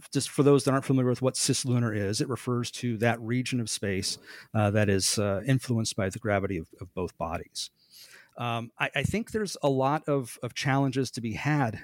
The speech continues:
uh, in the cislunar domain. Uh, there's a lot of technical challenges that have to be overcome. There's some political and, and norms establishment challenges that also have to be overcome. Uh, but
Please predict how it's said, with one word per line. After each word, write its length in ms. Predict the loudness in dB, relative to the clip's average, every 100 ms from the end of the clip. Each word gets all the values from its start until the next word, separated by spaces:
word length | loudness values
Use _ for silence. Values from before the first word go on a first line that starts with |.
| -6
uh, 140 | -4 0
in 100 | 0
the 80 | 2
cislunar 520 | 2 4 4 4 4
domain. 420 | 2 2 0 -4 _ _ _ _ -6
Uh, 220 | -4 -2
there's 260 | 0 0 0
a 60 | -2
lot 200 | -2 -2
of 80 |
technical 380 | -2 -2 -2 -8
challenges 500 | -4 -2 -2 -4 -6
that 80 | -4
have 180 | -2 -2
to 100 | -2
be 100 | -2
overcome. 500 | -2 -4 -2 -2 2
There's 220 | 2 4
some 280 | 4 2 2 -2
political 800 | 2 4 4 4 4 4 2 0
and, 400 | 0 0 -2 -6
and 240 | -6 -4 -2
norms 500 | 0 2 0 -4 -10 -14
establishment 640 | 0 0 0 -4 -6 -4
challenges 440 | -4 -2 -4 -6
that 100 | -4
also 240 | -2 -2 0
have 180 | 0 0
to 60 |
be 120 | -2 0
overcome. 560 | -2 -6 -2 -2 -2 _ _ -20 -20 -20 -20 -20 _
Uh, 280 | 0 0 0 2
but 160 | 0